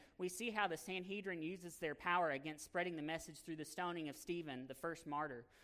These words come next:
However, a fir-, a few verses later, we find a person on the inside of government who becomes the first Gentile convert into Christianity. It's a fulfillment of the prophecy we find in Isaiah fifty-six,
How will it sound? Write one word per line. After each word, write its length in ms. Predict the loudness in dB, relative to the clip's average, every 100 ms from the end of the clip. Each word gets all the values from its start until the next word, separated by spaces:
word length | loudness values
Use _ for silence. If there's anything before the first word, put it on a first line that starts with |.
| -20 4
However, 280 | 6 8 6
a 60 |
fir-, 320 | 2 2 2 0
a 60 | -2
few 200 | -2 0
verses 420 | 2 0 -2 -2
later, 300 | 0 2 0
we 140 | -2
find 260 | -2 0 0
a 60 | 0
person 420 | -2 -4 -2 -2
on 140 | 0
the 120 | -2 -2
inside 480 | -4 -2 2 4 4
of 120 | 4
government 520 | 4 4 0 -2 -6 -12 -20 -4
who 100 | -2
becomes 440 | -2 -2 -2 -2 -2
the 100 | -4
first 440 | 2 2 2 -2
Gentile 480 | -2 -2 2 4 4
convert 600 | 2 0 0 0 -2 -4 -8 -20 -8
into 220 | -2 0 0
Christianity. 880 | -2 -4 -4 -4 -4 -4 -4 -8 -12 _ _ _ _ _ _ -2
It's 160 | 0
a 80 | -2
fulfillment 760 | -2 -6 0 2 2 2 0 -2 -4
of 100 | -4
the 60 |
prophecy 640 | 0 6 6 4 -4 -2 0
we 140 | -2
find 440 | 0 0 2 0 -6 -14 -6
in 140 | 2
Isaiah 440 | 4 4 2 2 0
fifty-six, 960 | -4 -6 -8 -2 0 0 -2 -10 -16